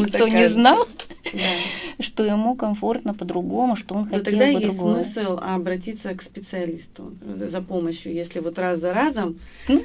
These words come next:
Speaker 1: может быть, ему помогут выводы,
Speaker 2: Может
Speaker 1: э,
Speaker 2: быть,
Speaker 1: и
Speaker 2: и сам
Speaker 1: структура,
Speaker 2: лучше.
Speaker 1: они сочетаются. То есть мы рассматриваем сейчас отдельные,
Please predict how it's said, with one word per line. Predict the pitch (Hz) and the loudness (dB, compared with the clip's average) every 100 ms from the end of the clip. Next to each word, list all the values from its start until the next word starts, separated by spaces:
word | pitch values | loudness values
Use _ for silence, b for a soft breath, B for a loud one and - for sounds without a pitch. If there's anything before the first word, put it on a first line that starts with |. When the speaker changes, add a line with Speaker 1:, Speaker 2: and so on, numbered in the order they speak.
| - | 4
Speaker 1:
может | 254 277 | 6 8
быть, | 233 | 6
ему | 226 214 | 4 2
помогут | 214 214 202 180 175 | 4 4 4 0 -2
выводы, | 208 359 392 285 262 262 B B B B | 2 2 4 4 4 -2 B B B B
Speaker 2:
Может | 214 208 | 0 2
Speaker 1:
э, | 208 | 2
Speaker 2:
быть, | |
Speaker 1:
и | |
Speaker 2:
и | 240 - | -2 0
сам | 254 | 0
Speaker 1:
структура, | 180 349 | 4 4
Speaker 2:
лучше. | 262 190 | 6 2
Speaker 1:
они | 202 247 | 2 0
сочетаются. | 262 240 - 226 - 214 175 135 - 139 | 0 -4 -6 -4 0 4 4 2 -4 -10
То | 190 | -4
есть | 226 | 0
мы | 240 | 2
рассматриваем | 247 - 202 185 170 170 165 | 2 0 -2 -2 0 2 2
сейчас | 165 - 170 156 - | 0 -2 -2 -2 -6
отдельные, | 170 175 185 247 370 381 277 185 170 | -4 -4 -2 2 6 8 8 6 0